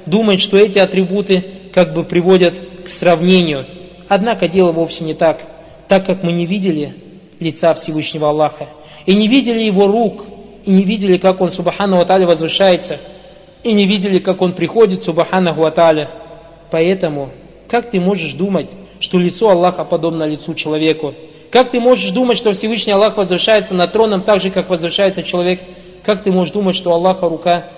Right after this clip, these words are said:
такая же, как рука у человека? Разве это не клевета на Аллаха? Разве это не является тем, что ты говоришь на Аллаха без знаний, которые Всевышний Аллах Субхану ва Тааля сделал харамом для тебя,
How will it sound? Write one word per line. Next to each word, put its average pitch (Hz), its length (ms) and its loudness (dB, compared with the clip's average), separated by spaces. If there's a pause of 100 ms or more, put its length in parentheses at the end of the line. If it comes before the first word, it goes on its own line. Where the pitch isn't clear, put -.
(140)
такая 170 280 2
же, 151 80 -4
как - 200 -6
рука 160 240 0
у 165 60 2
человека? 165 560 -2 (340)
Разве 190 460 2
это 185 160 -2
не 165 100 -6
клевета 175 460 0
на 190 160 0
Аллаха? 156 420 0 (380)
Разве 240 500 4
это 226 320 2 (720)
не 220 140 4
является 214 600 4 (580)
тем, 247 220 4
что 208 160 -2
ты 202 140 0
говоришь 196 380 2
на 202 100 2
Аллаха 202 340 2
без 165 200 -2
знаний, 214 320 0
которые 196 380 0
Всевышний 202 440 -2
Аллах 190 160 2
Субхану 196 240 -2
ва 185 60 -4
Тааля 202 120 0
сделал 202 240 2
харамом 214 460 2
для 185 100 2
тебя, 165 360 0